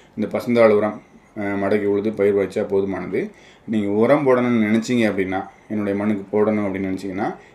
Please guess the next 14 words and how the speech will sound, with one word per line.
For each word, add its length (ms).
ஏக்கருக்கு 580
ஒரு 160
மூட்டை 380
டி 140
ஏ 120
பி 200
அல்லது 440
ஒரு 200
மூட்டை 240
ஃபேக்டம் 420
பாஸ் 220
அல்லது 380
சூப்பர் 440
பாஸ்பேட் 440